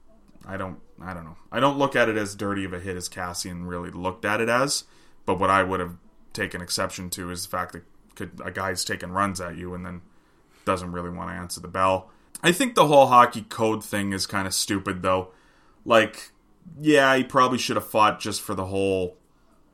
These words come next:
you know, stand up for yourself type thing. I don't really know if I buy that he had to fight, though. Like, he didn't have to. He chose not to. He didn't.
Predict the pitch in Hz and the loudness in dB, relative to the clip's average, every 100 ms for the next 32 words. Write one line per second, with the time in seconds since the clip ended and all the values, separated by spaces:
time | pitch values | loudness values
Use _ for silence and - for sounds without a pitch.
0 | _ 101 92 85 - - 95 95 92 92 | _ -8 -6 -6 -6 -2 -2 -2 -4 -8
1 | 90 - 110 117 - 123 123 - 135 135 | -6 2 2 2 0 0 0 0 0 0
2 | 131 _ _ _ _ 104 107 101 98 98 | -6 _ _ _ _ 0 0 2 0 0
3 | 98 95 90 90 92 92 87 76 - 101 | 0 -2 -4 0 0 0 -4 -12 -6 0
4 | 107 117 113 - 120 117 104 117 117 113 | 0 0 -6 2 2 2 0 2 0 -2
5 | 127 127 90 98 107 - 92 90 92 - | -4 -6 -6 -4 -4 -4 -10 -8 -8 -6
6 | 95 90 87 90 - 98 101 95 92 92 | -6 -6 -8 -8 -6 -6 -4 -4 -6 -8
7 | 104 | -8